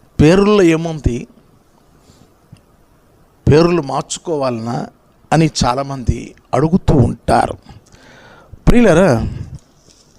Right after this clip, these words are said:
మీకు ఒక సంగతి మీకు జ్ఞాపకానికి తీసుకొస్తాను. కీర్తన గ్రంథంలో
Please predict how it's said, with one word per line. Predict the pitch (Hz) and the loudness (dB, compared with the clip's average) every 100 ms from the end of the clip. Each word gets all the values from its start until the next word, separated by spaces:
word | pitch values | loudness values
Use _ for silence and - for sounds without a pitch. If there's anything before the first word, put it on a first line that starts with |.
| _ - - - _ - | _ -20 -20 -20 _ 0
మీకు | 165 180 170 | 2 2 0
ఒక | - 143 113 117 107 123 131 - _ _ _ - | 2 2 2 -2 -8 -14 -14 -20 _ _ _ -8
సంగతి | - - 165 175 165 | -2 2 4 2 0
మీకు | 151 143 135 127 | -2 -2 0 -2
జ్ఞాపకానికి | 117 143 139 131 139 131 - | -2 -2 0 0 0 -2 -2
తీసుకొస్తాను. | 123 - - 101 - 113 110 - - _ - - - _ _ _ _ _ _ _ _ - | -4 0 0 0 -2 -4 -6 -12 -20 _ -20 -20 -20 _ _ _ _ _ _ _ _ -2
కీర్తన | 220 226 240 175 | -2 2 0 2
గ్రంథంలో | 143 139 165 170 151 - 160 | 2 2 4 4 2 0 -2